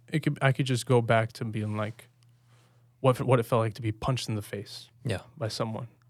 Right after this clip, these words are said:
Speaker 1: you know, like, having that incredible rage. Like, it's, it doesn't have to be, like, one-to-one translation. Um, you could use whatever you want, essentially, as long as you feel like it works for the scene.
Speaker 2: So for you, let, let's focus on that specific, like,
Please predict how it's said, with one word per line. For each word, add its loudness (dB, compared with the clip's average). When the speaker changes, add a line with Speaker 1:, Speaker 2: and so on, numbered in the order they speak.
Speaker 1:
you -2
know, 0
like, 0
having 0
that 0
incredible -6
rage. -4
Like, -4
it's, 0
it 0
doesn't 2
have 2
to -6
be, -4
like, -4
one-to-one 0
translation. -4
Um, -4
you -2
could 0
use 2
whatever -2
you -6
want, -4
essentially, -6
as -6
long -4
as -8
you -10
feel -6
like -6
it -10
works -8
for -14
the -20
scene. -8
Speaker 2:
So 6
for 2
you, 4
let, 4
let's 4
focus 4
on 4
that 2
specific, -2
like, -8